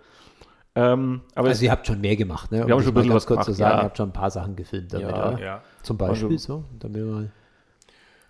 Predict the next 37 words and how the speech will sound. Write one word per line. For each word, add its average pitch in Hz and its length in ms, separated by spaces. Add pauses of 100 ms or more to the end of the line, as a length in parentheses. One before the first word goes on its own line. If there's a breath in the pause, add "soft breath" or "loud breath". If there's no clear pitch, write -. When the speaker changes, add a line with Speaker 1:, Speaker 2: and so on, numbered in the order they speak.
Speaker 2:
hier 117 160
für 120 160
Ich 131 120
darf 120 220
ja 110 80
nie 107 160
mit. 110 160 (840 loud breath)
Speaker 1:
Äh, 120 140
ja, 117 100
du 113 100
darfst 131 220
nie 156 60
mit, 131 180
genau. 110 280 (140)
Also, 110 360 (100)
äh, 98 220 (220)
es, - 140 (120)
also, 127 220 (140)
wa-, 123 140
was 135 180
wir 185 80
gehabt - 240
haben, 160 160
war, 127 140 (160)
glaub 123 140
ich, 120 60
schon 147 100
zweieinhalb 131 380
Jahre 117 160
her 123 120
oder 147 120
sowas, 151 340
war 117 160
vom 120 400
Audi 139 460
A 113 160
sechs. - 600